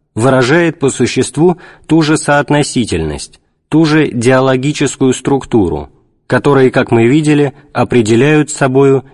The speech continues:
чин евхаристического собрания. Тут эта соотносительность престола и алтаря, с одной стороны,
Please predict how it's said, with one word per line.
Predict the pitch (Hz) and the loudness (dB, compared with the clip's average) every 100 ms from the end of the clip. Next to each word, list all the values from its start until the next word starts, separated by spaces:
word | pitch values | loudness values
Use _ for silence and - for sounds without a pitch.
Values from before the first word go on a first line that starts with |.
| - | -18
чин | - 151 156 | -4 0 2
евхаристического | 135 110 - 117 104 - 113 110 110 107 | 2 0 0 -2 -2 -6 -8 -6 -4 -4
собрания. | - 107 98 95 80 67 - _ _ _ _ _ _ _ _ _ | -2 -2 0 -2 -4 -8 -14 _ _ _ _ _ _ _ _ _
Тут | - 170 - - | 0 0 -2 -4
эта | 143 139 | -2 -2
соотносительность | - 131 123 120 - 165 151 147 147 - - _ - | 0 0 0 -2 -2 -4 0 2 0 -2 -12 _ -2
престола | 131 127 - 156 160 156 | 0 0 -2 0 2 0
и | 139 | 0
алтаря, | 143 135 - 139 120 78 - _ - | 0 0 0 0 0 -4 -8 _ -10
с | - | -2
одной | 127 139 107 | 2 2 0
стороны, | - - 92 82 73 | -2 -6 -4 -4 -8